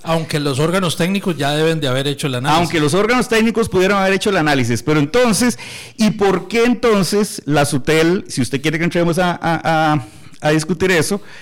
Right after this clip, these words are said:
Speaker 2: por qué la sutel no tiene, no tiene los miembros? Porque resulta ser que tiempo atrás, tam-, la, la, la Junta Directiva de arecep, que f-, es la que lo nombra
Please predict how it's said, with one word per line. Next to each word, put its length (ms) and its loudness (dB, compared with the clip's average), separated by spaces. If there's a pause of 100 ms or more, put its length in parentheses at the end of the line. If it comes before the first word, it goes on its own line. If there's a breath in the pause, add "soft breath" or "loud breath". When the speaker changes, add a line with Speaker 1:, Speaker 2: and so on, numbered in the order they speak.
(280 loud breath)
Speaker 2:
por 160 2
qué 100 0
la 100 2
sutel 400 0
no 280 0
tiene, 520 -2
no 220 0
tiene 300 0
los 100 0
miembros? 500 0
Porque 300 0
resulta 480 2
ser 320 0
que 480 0 (380)
tiempo 380 2
atrás, 720 0
tam-, 240 -2
la, 300 0
la, 400 0
la 140 -2
Junta 240 0
Directiva 360 2
de 60 4
arecep, 500 -2
que 120 -4
f-, 200 -6
es 60 -2
la 100 0
que 80 -4
lo 100 2
nombra 440 0